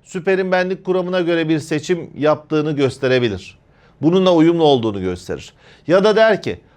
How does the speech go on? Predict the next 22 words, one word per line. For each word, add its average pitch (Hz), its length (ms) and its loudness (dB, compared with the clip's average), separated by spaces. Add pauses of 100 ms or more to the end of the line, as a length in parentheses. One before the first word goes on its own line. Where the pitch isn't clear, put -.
(180)
Ayşe 214 560 2
kendini 185 680 -2 (520)
insanlara 202 580 0
yardım 196 380 2
etme 180 280 -4
konusunda 143 640 -2
oldukça 214 520 0
başarılı 202 460 2
algılar 117 640 -2 (480)
ve 147 140 -2
bu 202 100 -2
yüzden 202 400 -2
psikolog 180 400 -4
olmayı 117 400 -4
düşünür. 87 480 -16 (300)
Bak, 254 300 0 (160)
Ayşe'nin 196 600 -2
benlik 180 360 0
algısı, 110 500 -4
benlik 175 320 -4
algısı 175 460 -4
budur. 139 200 -4